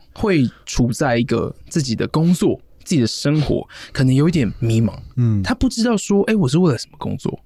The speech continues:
Speaker 1: 对，也会觉得说，啊，我生活可能就是，哦，每天看到别人好期待去做什么事情。
Speaker 2: 嗯，嗯，嗯。
Speaker 1: 你有过这样，或者是你会给他什么样的建议？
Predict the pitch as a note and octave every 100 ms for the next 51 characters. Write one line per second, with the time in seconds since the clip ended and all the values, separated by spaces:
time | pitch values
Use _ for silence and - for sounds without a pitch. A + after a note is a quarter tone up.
0 | - - _ - A#2+ A#2 A#2+ F3 F#3 C3
1 | D3 D3 D3 B2 - D#3 C3 A2+ - G2
2 | B2+ C3+ C3+ - - A2+ A#2+ D3 C#3 C3+
3 | A#2+ A2+ G#2+ G#2 - G2 A#2+ A2 - A#2
4 | A#2 - - - A#2+ G#2 G2 G2 G2+ F#2+
5 | - C3 G#3+ D#3 F3+ D3+ D#3+ B2 F#3+ C#3
6 | D3+ A2+ A#2 - - G#2+ - G#2 F#2+ -
7 | - - - C2+